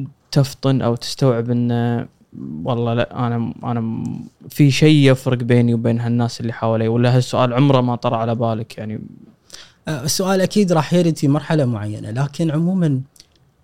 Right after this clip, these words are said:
Speaker 2: آه، العمق العلاقة اللي كونتها مع البيئة اللي أنا كنت فيها، آه، تتكلم عن أصدقائي، رفيجي اللي يمرني الصبح نروح المدرسة مع بعض، ال-، العلاقة الحميمية اللي بالمحيط اللي أنا فيه،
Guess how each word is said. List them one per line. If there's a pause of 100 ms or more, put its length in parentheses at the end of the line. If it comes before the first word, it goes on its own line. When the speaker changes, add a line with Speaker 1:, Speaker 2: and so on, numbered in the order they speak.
(340)
Speaker 2:
آه،
العمق
العلاقة
اللي
كونتها
مع
البيئة
اللي
أنا
كنت
فيها، (580)
آه،
تتكلم
عن
أصدقائي، (160)
رفيجي
اللي
يمرني
الصبح
نروح
المدرسة
مع
بعض، (160)
ال-، (640)
العلاقة
الحميمية
اللي
بالمحيط
اللي
أنا
فيه،